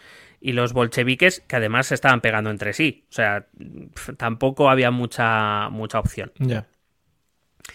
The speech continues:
Speaker 1: Eh, así que en, en Kiev, mientras tanto, este directorio del que te he hablado restaura oficialmente la República Nacional de Ucrania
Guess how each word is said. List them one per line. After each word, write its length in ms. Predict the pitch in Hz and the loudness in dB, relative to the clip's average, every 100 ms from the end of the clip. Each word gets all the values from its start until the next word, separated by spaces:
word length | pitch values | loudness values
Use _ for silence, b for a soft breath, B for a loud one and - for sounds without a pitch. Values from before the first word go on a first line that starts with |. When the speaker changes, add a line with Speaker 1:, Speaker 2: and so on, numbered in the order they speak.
| B B B B B B B _ _ _ - | B B B B B B B _ _ _ 0
Speaker 1:
Eh, 840 | 175 170 165 160 160 156 156 - | 4 6 6 4 4 4 2 2
así 300 | 165 165 180 | 4 4 2
que 440 | - 175 165 156 - | 6 8 8 8 4
en, 580 | 156 156 151 147 147 147 - | 2 2 2 2 2 -2 -4
en 220 | 147 139 | -4 0
Kiev, 180 | 170 170 | 2 4
mientras 340 | 170 156 151 | 4 4 4
tanto, 300 | 185 190 180 | 6 4 4
este 220 | 147 - 156 | 2 4 4
directorio 540 | 147 135 - 175 165 | 4 4 4 4 4
del 120 | 147 | 2
que 80 | 139 | 2
te 80 | 135 | 4
he 40 | |
hablado 320 | 139 165 165 135 | 6 6 6 2
restaura 400 | 123 - 143 131 | 0 2 4 4
oficialmente 480 | 131 135 147 147 | 2 2 2 2
la 100 | 123 | 2
República 560 | 120 120 127 127 127 127 | 0 -2 -2 -2 0 0
Nacional 360 | 127 120 127 127 | 0 -2 -2 0
de 80 | 135 | 2
Ucrania 560 | 147 180 190 220 262 | 4 4 4 2 0